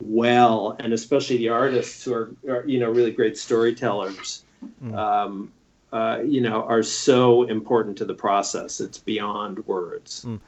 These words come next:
Speaker 2: I think that's, it, it's so good that with all your experience, uh, is really beneficial, because what you're, what you've done, your job is so important, because the way you've adapted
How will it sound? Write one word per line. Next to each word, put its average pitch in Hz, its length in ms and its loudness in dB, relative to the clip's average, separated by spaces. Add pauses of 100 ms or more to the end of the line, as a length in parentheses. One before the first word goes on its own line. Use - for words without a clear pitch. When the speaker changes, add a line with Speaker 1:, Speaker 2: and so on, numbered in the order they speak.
(160)
Speaker 2:
I 127 160 -4
think 160 260 -8
that's, - 540 -6 (180)
it, 117 180 -14
it's - 180 -18
so 113 220 -6
good 110 220 -6
that 110 240 -10 (180)
with 123 140 -8
all 113 140 -2
your 110 180 -6
experience, 110 920 -10 (600)
uh, 113 280 -4
is 104 180 -10
really 110 360 -6 (480)
beneficial, 117 440 -6
because 107 320 -6
what 110 240 -6 (340)
you're, 123 300 -6 (100)
what 110 160 -10
you've 117 220 -8
done, 117 280 0
your 110 120 -4
job 110 260 -6
is 92 100 -10
so 117 320 -6
important, 107 440 -4
because 104 380 -10 (960)
the 120 120 -2
way 123 180 0
you've 123 320 -4
adapted 107 760 -2